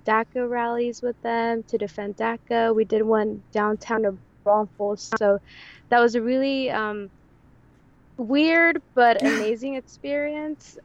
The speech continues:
Speaker 1: <laughs> because it's downtown of Braunfels. Um, we actually had a few dreamers who came up to us and were so happy that we were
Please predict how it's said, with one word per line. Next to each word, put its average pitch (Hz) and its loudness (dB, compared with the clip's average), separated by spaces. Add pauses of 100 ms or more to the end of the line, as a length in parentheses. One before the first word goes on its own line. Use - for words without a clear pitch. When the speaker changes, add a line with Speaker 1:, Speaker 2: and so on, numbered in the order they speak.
(140)
Speaker 1:
<laughs> 277 4
because 226 2
it's 220 -8
downtown 233 -2
of 233 -10
Braunfels. 214 -12
Um, 208 -8
we 226 -2
actually 247 0
had 220 4 (440)
a 240 0
few 240 -6
dreamers 208 -2 (120)
who 208 2 (200)
came 226 -2
up 214 -4
to 208 0
us 190 0
and 202 -4
were 202 4
so - 0
happy 208 0
that 202 0
we 208 -2
were 202 2